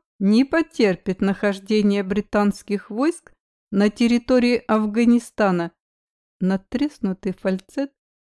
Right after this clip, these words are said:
перебившего наводил на размышления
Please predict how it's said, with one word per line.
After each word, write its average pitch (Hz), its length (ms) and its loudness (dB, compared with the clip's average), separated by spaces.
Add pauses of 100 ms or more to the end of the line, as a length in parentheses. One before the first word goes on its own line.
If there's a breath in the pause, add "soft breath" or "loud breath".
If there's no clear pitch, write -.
(160)
перебившего 233 920 0 (340)
наводил 208 680 0
на 214 180 2
размышления 226 920 0